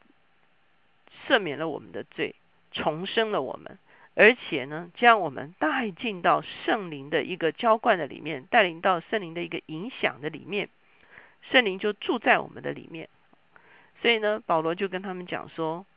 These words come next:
不要只是悔改，要领受耶稣的洗啊。所以你会发现，他们一旦领受耶稣的洗的时候呢，他们是受水的洗礼，可是当他们在水的，耶稣的水的洗礼的时候呢，同样也经历了这个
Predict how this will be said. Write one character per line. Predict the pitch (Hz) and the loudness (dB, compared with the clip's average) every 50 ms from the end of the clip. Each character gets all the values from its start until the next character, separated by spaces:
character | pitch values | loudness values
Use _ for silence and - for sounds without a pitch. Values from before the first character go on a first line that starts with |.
| _ _ | _ _
不 | - 294 | 0 2
要 | 330 311 254 202 | 4 6 4 4
只 | 196 - - 139 | 2 -2 -14 -8
是 | 170 170 | -8 -8
悔 | - - - 120 127 - | -6 -6 -10 -10 -10 -8
改， | - - - - _ _ _ _ - _ _ _ - | -6 -8 -8 -8 _ _ _ _ -20 _ _ _ 2
要 | 254 254 220 | 4 4 4
领 | 170 147 180 175 151 135 - - - - - | 4 2 -2 -4 -4 -4 -8 -14 -14 -6 0
受 | 247 220 170 - | 2 2 2 0
耶 | - - 180 175 | -2 -2 -2 -2
稣 | - - 180 160 | -2 -4 -8 -6
的 | 151 123 | -6 -6
洗 | 120 - - - - - - - - - | -8 -8 -14 -18 -18 -18 -20 -20 -20 -20
啊。 | - - _ _ _ _ - - - - _ _ - | -20 -20 _ _ _ _ -20 -20 -20 -20 _ _ 2
所 | - 214 | 4 4
以 | 208 | 4
你 | 170 175 | 4 2
会 | 214 220 220 | 2 2 2
发 | - 254 233 247 | 2 0 -2 -2
现， | 247 - 214 180 139 | 0 0 -2 -2 -2
他 | 190 220 233 262 | -2 -4 -4 -2
们 | 262 233 - | -4 -4 -4
一 | 269 | -4
旦 | 247 - 254 233 202 175 | 0 4 6 6 6 4
领 | 165 147 131 170 - - | -2 -8 -10 -10 -4 0
受 | 233 202 175 | 0 0 2
耶 | 185 190 190 | 0 -2 -4
稣 | - - 202 190 | -2 -4 -4 -2
的 | 180 156 | -2 -4
洗 | - - - - - 165 | -6 -8 -14 -14 -14 -14
的 | - 143 147 | -10 -10 -10
时 | - - - | -8 -8 -10
候 | - - - 202 196 | -10 -4 -2 -2 -2
呢， | 190 180 175 - _ _ - - - _ _ | 0 -4 -8 -8 _ _ -20 -20 -20 _ _
他 | - - 190 | -2 0 0
们 | 185 175 - - | 0 0 -4 -6
是 | 190 180 160 - _ _ _ _ _ - - | -8 -6 -8 -8 _ _ _ _ _ -8 0
受 | - 220 175 151 | 0 0 0 0
水 | - - - - - - - - - - - - - - 180 123 - | -6 -12 -14 -16 -16 -16 -14 -14 -10 -10 -8 -6 0 2 2 2 4
的 | 180 240 | 2 0
洗 | - - - 139 151 | 0 0 -6 -8 -6
礼， | 156 131 | -6 -8
可 | - - - 147 | -10 -6 -6 -6
是 | - - 233 214 - _ _ _ _ _ _ _ - - _ _ _ _ | -4 -2 -4 -4 -4 _ _ _ _ _ _ _ -20 -20 _ _ _ _
当 | - 226 233 233 | 4 4 4 4
他 | 247 202 | 2 0
们 | 180 165 | 0 0
在 | 165 190 190 180 | 0 0 0 0
水 | - - - 175 143 139 | -2 -2 0 0 2 2
的， | 185 233 - - | 2 0 0 0
耶 | 247 247 | -4 -4
稣 | - - 240 | -4 -4 -4
的 | 220 185 | -4 -4
水 | 165 - - - 165 170 143 | -6 -8 -8 -4 -2 -2 0
的 | - 262 | 0 -2
洗 | 277 - - 175 | -4 -4 -6 -6
礼 | 180 175 139 | -6 -6 -4
的 | - 135 139 | -4 -6 -8
时 | - 117 | -6 -10
候 | 156 165 156 151 | -8 -6 -8 -8
呢， | 147 - | -8 -10
同 | - - - 165 151 180 | -12 -4 -4 -2 -2 0
样 | 262 285 220 190 | 2 2 2 2
也 | 156 131 135 | 0 -4 -6
经 | - - - 180 180 | -8 -10 -10 -8 -8
历 | 185 185 160 | -6 -6 -4
了 | 151 131 131 | -4 -6 -6
这 | - 156 | -6 -8
个 | - 127 - - | -4 -4 -6 -6